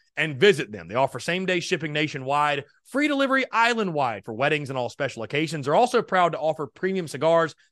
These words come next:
at nine outside Humidor locations around Hilton Head Island. They off-, also offer special events throughout the year as well. They wanna talk to you. They wanna engage.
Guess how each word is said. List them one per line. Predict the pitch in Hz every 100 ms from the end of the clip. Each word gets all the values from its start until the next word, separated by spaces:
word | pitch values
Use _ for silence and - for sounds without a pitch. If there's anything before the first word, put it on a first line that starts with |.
| _ _
at | 202 185
nine | 175 185 226 247 254 254 -
outside | 202 202 - 190 190 180
Humidor | 175 175 165
locations | 156 165 160 151 160 143 - _ -
around | 185 170 220 262 269
Hilton | 151 151 120 110
Head | 113
Island. | 123 156 143
They | 131
off-, | 143 170 - -
also | 170 190 185
offer | 147 156 147
special | - 185 160 160
events | 135 143 202 175
throughout | 151 131 120
the | 120
year | 113 113 120 120 _ _ -
as | 139 131 110
well. | 123 139 95
They | 110
wanna | 127 120
talk | 180 196 202
to |
you. | 196 196
They | 175
wanna | 139 135
engage. | 120 110 156 180 180